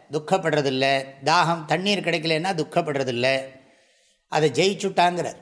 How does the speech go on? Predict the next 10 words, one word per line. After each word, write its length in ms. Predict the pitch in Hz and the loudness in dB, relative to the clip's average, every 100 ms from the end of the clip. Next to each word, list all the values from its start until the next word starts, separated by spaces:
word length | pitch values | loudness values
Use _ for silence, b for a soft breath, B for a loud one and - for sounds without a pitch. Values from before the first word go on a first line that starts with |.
| _ | _
பசி 320 | 156 160 214 214 | -2 0 0 0
தாகத்தை 500 | 175 175 175 185 185 165 | 2 2 2 0 -4 0
ஜெயிச்சிருக்கான், 760 | 156 160 156 151 123 147 147 151 - - b b b _ | 0 0 0 -2 0 0 0 -2 -12 -20 b b b _
துக்கத்தை 520 | 156 190 226 233 214 | -6 0 0 2 0
ஜெயிக்கிறான், 680 | 165 160 160 151 160 160 160 - - _ _ _ _ _ _ | 2 2 0 0 2 2 0 -6 -20 _ _ _ _ _ _
அப்புறம் 220 | 220 214 | -2 0
மோகத்தை 540 | 165 226 233 240 226 208 | 4 4 4 2 2 2
வென்றவன். 540 | 165 165 160 151 160 156 - _ _ _ _ _ _ _ - | 2 2 2 2 0 -4 -18 _ _ _ _ _ _ _ -4
ஷட்குணகான்னு 800 | - 175 170 202 202 185 208 208 | -2 -2 0 0 2 2 2 0
சொன்னா, 360 | 208 185 220 | -4 -2 2